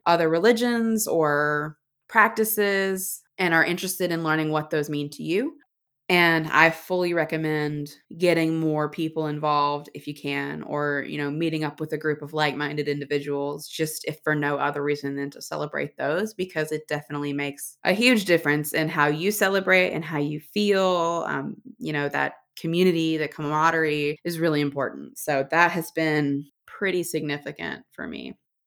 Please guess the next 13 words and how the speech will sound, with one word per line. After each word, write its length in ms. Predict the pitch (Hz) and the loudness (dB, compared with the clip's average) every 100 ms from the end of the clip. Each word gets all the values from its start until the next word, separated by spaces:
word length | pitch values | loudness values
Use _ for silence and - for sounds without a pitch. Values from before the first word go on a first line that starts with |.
| _ _ _ - | _ _ _ -10
So 280 | - 202 196 | 2 4 4
someone 280 | 226 233 220 | 2 2 4
asked, 480 | 190 190 - - | 2 2 -2 -10
"Have 640 | - - 202 196 196 196 196 | -10 -4 4 6 6 4 2
my 180 | 190 170 | 2 2
beliefs 500 | 170 175 247 - - | 2 0 -2 -6 -8
changed, 760 | - 190 208 240 262 277 - - - | -2 0 0 0 -2 -4 -10 -12 -4
um, 260 | 185 185 | 0 0
uh, 320 | 180 160 165 160 | 4 6 6 4
since 340 | - 180 170 | 0 -4 -4
being 380 | - 170 165 165 | -2 -2 -2 -4
a 100 | 156 | -8
student?" 560 | - 156 139 135 - | -6 -6 -6 -8 -12